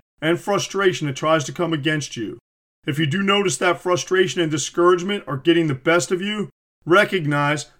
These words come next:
that it is an evil swirl and use your God-given authority from Luke chapter ten, verse nineteen, where it says, "You have the power over the enemy, and kick these evil swirls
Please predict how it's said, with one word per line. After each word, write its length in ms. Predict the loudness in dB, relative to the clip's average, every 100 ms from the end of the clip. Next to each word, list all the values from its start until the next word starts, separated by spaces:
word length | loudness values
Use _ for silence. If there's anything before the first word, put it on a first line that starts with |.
| -4
that 140 | 6
it 120 | 8
is 160 | 8 4
an 120 | -2
evil 360 | -2 -4 -2 -4
swirl 680 | -4 0 4 4 4 -4 _ -4
and 140 | -2
use 180 | 0 0
your 100 | -2
God-given 600 | 4 4 4 0 -4 -4
authority 500 | -4 0 2 2 0
from 260 | -2 2
Luke 200 | 4 2 2
chapter 320 | -2 -2 -6
ten, 320 | -4 -2 0
verse 240 | 0 0
nineteen, 680 | -2 -2 -2 -2 -2 -2 -4 -10 _
where 160 | -2 -2
it 100 | 0
says, 380 | 0 0 0 0
"You 120 | 0
have 120 | 0
the 80 | -4
power 460 | 0 4 4 4
over 220 | 2 2 2
the 180 | 0
enemy, 480 | 0 0 0 -2 -6 _ _ -8
and 200 | -8 -4
kick 260 | -2 -2
these 240 | 0 -4 -2
evil 280 | -2 0 0
swirls 520 | 0 2 2 2